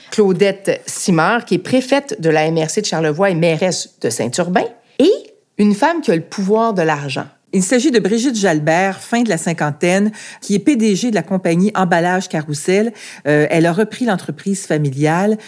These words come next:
Speaker 2: une entreprise qui a cinquante ans maintenant, et l'a propulsée au rang d'une des plus importantes compagnies dans son domaine au Canada. Cent soixante-deux millions de chiffre d'affaires,
Speaker 1: Wow.
Speaker 2: trois cent soixante-quinze employés, femme riche, chaleureuse, très présente pour son monde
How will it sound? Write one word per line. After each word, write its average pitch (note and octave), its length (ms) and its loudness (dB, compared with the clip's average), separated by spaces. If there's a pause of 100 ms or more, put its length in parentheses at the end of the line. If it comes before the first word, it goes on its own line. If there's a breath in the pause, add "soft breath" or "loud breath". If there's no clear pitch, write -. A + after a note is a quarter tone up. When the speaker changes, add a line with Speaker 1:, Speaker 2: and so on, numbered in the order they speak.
(140 loud breath)
Speaker 2:
une D#3+ 80 -2
entreprise D#3+ 400 -2
qui - 80 0
a - 20 2
cinquante F3 460 -2
ans F3+ 80 2
maintenant, F3 340 0
et F#3+ 80 4
l'a F#3 140 2
propulsée A3+ 680 -4
au E3 160 0
rang F#3+ 220 2 (320 loud breath)
d'une A3+ 340 2
des E3+ 140 0
plus A#3+ 360 0
importantes A3 920 0 (240)
compagnies G3+ 560 2 (280 loud breath)
dans F3 140 2
son E3+ 220 0
domaine F#3 500 2
au D3+ 80 0
Canada. D#3+ 760 0 (160 loud breath)
Cent - 220 -2
soixante-deux G#3 640 0
millions F3 460 0
de D#3+ 80 -2
chiffre E3+ 400 -4
d'affaires, D#3+ 480 -2
Speaker 1:
Wow. F3 240 2
Speaker 2:
trois C#4 240 2
cent C4 180 -2
soixante-quinze E3+ 760 -2
employés, D#3 580 -2 (220 loud breath)
femme E3 260 2
riche, G3 460 -2
chaleureuse, E3+ 880 0
très A3 260 0
présente F3+ 600 -4
pour - 140 -16
son C#3 200 -6
monde E3+ 300 -4